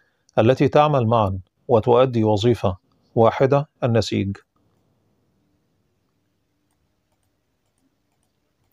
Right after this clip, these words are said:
مجموعة من الأنسجة المختلفة التي تعمل معًا وتؤدي وظيفة واحدة العضو.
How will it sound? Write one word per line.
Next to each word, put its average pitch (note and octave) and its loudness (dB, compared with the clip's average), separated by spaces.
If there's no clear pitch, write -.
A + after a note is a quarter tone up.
مجموعة C3+ 4
من C3 -2
الأنسجة B2+ 0
المختلفة A#2 -2
التي A#2+ 2
تعمل C#3 0
معًا A2+ 0
وتؤدي B2 0
وظيفة A2 -2
واحدة B2 0
العضو. A2 2